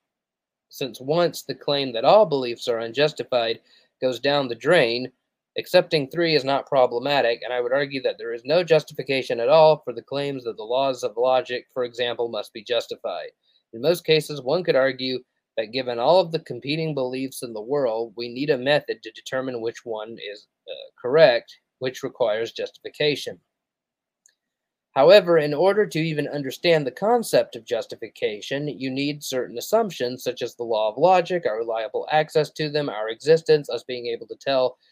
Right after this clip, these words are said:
when our beliefs are reliable or not, et cetera. To argue against logic i-, on this, based on this, is to assume logic in the first place,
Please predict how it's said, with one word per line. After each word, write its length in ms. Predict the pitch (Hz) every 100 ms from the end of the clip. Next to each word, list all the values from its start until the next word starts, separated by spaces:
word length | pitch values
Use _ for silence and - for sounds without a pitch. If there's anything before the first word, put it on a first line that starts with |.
| _ _ -
when 120 | 127
our 100 | 120
beliefs 380 | 120 120 113 117
are 80 |
reliable 520 | 107 110 127 139 131 135
or 160 | 127
not, 320 | 127 127 127 -
et 140 | 123 -
cetera. 520 | 160 139 101 104 107
To 80 | 143
argue 420 | 123 139 135 139
against 400 | 135 120 123 -
logic 480 | 120 131 147 143 - _ _ - - -
i-, 120 | 135 127
on 220 | 143 139
this, 480 | 139 147 131 - -
based 260 | 156 180 175
on 140 | 165
this, 240 | 160 156 -
is 160 | 135
to 140 | - 120
assume 400 | - 156 151 131
logic 460 | 131 135 135 120 123
in 120 | 120
the 100 | -
first 260 | 165 156 -
place, 360 | 131 120 117